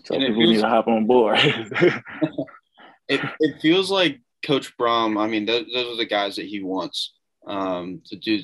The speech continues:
Speaker 2: I mean, he seems like a
Speaker 1: Mm-hmm.
Speaker 2: no-nonsense guy. I've, I haven't talked to him, but, um,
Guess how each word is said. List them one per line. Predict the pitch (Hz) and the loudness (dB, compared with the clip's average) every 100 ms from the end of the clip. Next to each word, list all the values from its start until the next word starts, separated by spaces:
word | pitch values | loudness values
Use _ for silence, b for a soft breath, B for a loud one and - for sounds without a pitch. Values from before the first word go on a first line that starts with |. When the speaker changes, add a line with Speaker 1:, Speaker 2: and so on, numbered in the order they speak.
| - | -6
Speaker 2:
I | |
mean, | 117 117 | -6 -2
he | 151 | 0
seems | 208 220 175 | 0 0 0
like | 139 | 2
a | 120 | 0
Speaker 1:
Mm-hmm. | |
Speaker 2:
no-nonsense | 113 110 107 104 107 92 | 0 0 0 0 -4 -8
guy. | - 87 90 | -6 -2 -2
I've, | 92 95 | -4 -4
I | 92 | -4
haven't | 95 90 | -6 -8
talked | 104 95 - | -6 -6 -6
to | 90 | -10
him, | 90 | -8
but, | 87 87 - _ _ _ - | -8 -8 -10 _ _ _ -14
um, | 82 87 82 73 76 | -8 -4 -4 -6 -10